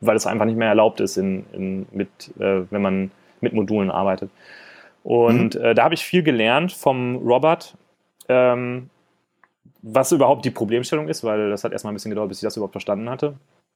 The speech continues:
Speaker 1: Und wir haben halt darüber gesprochen, wie wir weiter vorgehen wollen mit, äh,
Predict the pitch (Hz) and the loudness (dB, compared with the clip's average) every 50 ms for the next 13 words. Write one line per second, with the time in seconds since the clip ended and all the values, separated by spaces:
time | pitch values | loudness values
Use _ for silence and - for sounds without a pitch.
0 | _ _ _ _ _ - - _ _ - 127 120 120 120 117 117 113 120 127 120 | _ _ _ _ _ -20 -20 _ _ 4 6 6 6 4 2 0 2 4 4 4
1 | 120 131 135 123 131 120 123 120 117 117 - 127 117 120 117 107 101 104 98 110 | 6 4 4 4 6 6 6 4 4 2 0 0 2 2 2 2 2 2 2 2
2 | 107 - 107 - - 104 98 98 95 92 90 92 92 90 92 95 90 - - - | 2 2 0 0 2 2 2 2 0 2 0 0 0 0 -2 -4 -6 -6 -10 -16
3 | - - - 98 90 87 87 87 90 | -16 -10 -6 -4 -2 0 0 0 -2